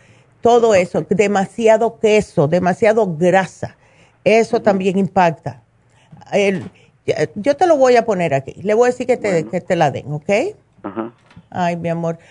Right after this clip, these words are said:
Speaker 1: Bueno, pues vamos a ver cómo, cómo siguen los dos, porque
Speaker 2: ¿El ci-, el Circo Max es bueno para eso también?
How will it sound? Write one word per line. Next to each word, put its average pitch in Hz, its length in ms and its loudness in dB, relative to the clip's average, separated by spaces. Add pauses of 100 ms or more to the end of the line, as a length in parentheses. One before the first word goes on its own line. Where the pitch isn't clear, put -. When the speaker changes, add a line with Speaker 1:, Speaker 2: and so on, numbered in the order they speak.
(200)
Speaker 1:
Bueno, 240 280 0
pues 196 360 -2
vamos 202 460 -4
a 226 80 2
ver 214 320 0
cómo, 196 680 -2
cómo 202 520 -4
siguen 226 440 -4
los 202 180 -2
dos, 262 340 0
porque 180 520 -4
Speaker 2:
¿El - 140 -4
ci-, 165 180 0
el 123 140 0
Circo 160 280 0
Max 156 260 0
es 151 80 -6
bueno 151 320 0
para 117 240 2
eso 139 120 -6
también? 135 420 -4